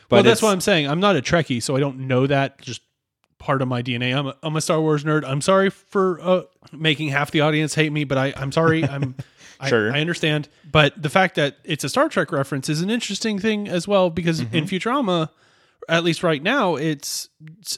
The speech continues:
Speaker 2: okay to make these Star Trek references. But in the future, it, uh, there's an episode later that doesn't, and I mean, we've talked about this a little
Speaker 1: Yeah.
Speaker 2: bit before. It doesn't make sense to have these Star Trek
Speaker 1: Sure,
Speaker 2: references
Speaker 1: but
Speaker 2: peppered in.
Speaker 1: but the thing is, it's,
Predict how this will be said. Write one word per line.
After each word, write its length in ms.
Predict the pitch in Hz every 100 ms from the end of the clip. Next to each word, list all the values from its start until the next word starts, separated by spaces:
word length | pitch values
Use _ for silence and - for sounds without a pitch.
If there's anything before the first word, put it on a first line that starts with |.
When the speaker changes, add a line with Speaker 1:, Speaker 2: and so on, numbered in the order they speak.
| -
Speaker 2:
okay 380 | 175 - 180 180
to 80 |
make 220 | 160 147 151
these 140 | 147
Star 180 | 170 170
Trek 180 | 131 131
references. 600 | 117 127 117 113 107 - _ _ _ _ _
But 180 | 147 -
in 100 | 156
the 80 | 143
future, 320 | 269 277 170
it, 120 | 143 - _ -
uh, 160 | 160 151
there's 220 | 170 156
an 80 | 170
episode 380 | 170 160 160 139
later 260 | 139 123
that 220 | 123 120 - _ _ _ _ 165
doesn't, 380 | 143 135 135 127
and 240 | 123 123 - -
I 80 | 156
mean, 140 | 170
we've 140 | 185 190
talked 240 | 262 -
about 180 | 131 113
this 120 | 113
a 40 | 120
little 200 | 117 113
Speaker 1:
Yeah. 180 | 127 82
Speaker 2:
bit 60 |
before. 300 | 92 143 110 - - _ -
It 80 | 156
doesn't 200 | 180 170
make 160 | 156 -
sense 200 | 175 -
to 60 |
have 260 | 147 233 233
these 160 | 139 123
Star 160 | 147
Trek 200 | 135 139 120
Speaker 1:
Sure, 200 | 156 156
Speaker 2:
references 360 | 110 110 113
Speaker 1:
but 180 | 147 147
Speaker 2:
peppered 260 | 147 131 143
in. 360 | 190 - - -
Speaker 1:
but 480 | - 143 139 - _ _ _ _
the 120 | 139
thing 260 | 131 175 190
is, 180 | 180 127
it's, 200 | 123